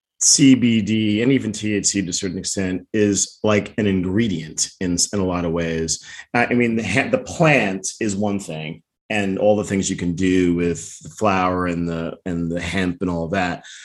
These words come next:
But the chemical, like a T H C or C B D that has effects, whether medicinal or recreational, uh, to me sounds like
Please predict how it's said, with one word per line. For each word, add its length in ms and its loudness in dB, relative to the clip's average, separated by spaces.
But 300 2
the 200 0
chemical, 960 2
like 260 -2
a 60 -4
T 260 0
H 100 2
C 260 4
or 80 6
C 260 0
B 100 -2
D 260 0
that 80 -2
has 340 -2
effects, 800 -2
whether 300 0
medicinal 760 0
or 320 8
recreational, 960 2
uh, 60 -6
to 160 4
me 500 8
sounds 460 4
like 420 -2